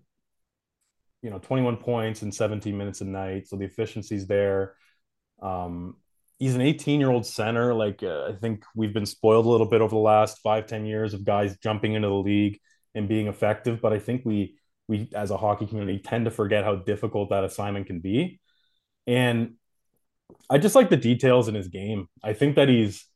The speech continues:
um, basically as advertised, I guess you could say, coming into the draft with, uh, his two-way detail and his ability to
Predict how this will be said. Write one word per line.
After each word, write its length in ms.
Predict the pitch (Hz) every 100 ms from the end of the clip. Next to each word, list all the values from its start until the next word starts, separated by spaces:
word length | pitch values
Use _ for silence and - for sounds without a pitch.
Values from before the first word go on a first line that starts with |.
| _ _ _ _ _ _ _
um, 600 | 104 104 98 98 95 - - -
basically 380 | 208 262 180 127
as 240 | 135 123
advertised, 560 | 113 147 135 107 101 101
I 60 |
guess 200 | 104 95
you 60 | 104
could 120 | 98
say, 460 | 117 107 104 104 - _ - -
coming 240 | 117 113
into 140 | 110
the 80 | 95
draft 500 | 90 110 120 95 -
with, 160 | 107 104
uh, 260 | 104 98
his 220 | 98 107 -
two-way 340 | 127 117 107
detail 680 | 101 104 101 104 101 95 - _ _ _ _ -
and 340 | 117 110 110
his 160 | 107 113
ability 460 | 110 113 110 110 107
to 380 | - 104 95